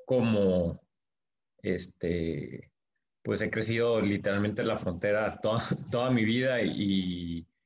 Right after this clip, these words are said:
este, entreno en San Diego, este, eh, trabajo en Tijuana, pero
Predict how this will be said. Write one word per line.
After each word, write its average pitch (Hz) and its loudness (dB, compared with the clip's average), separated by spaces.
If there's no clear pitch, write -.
este, 85 -6
entreno 101 0
en 120 -2
San 101 0
Diego, 117 2
este, 90 -4
eh, - -10
trabajo 101 0
en 98 0
Tijuana, 117 0
pero 98 0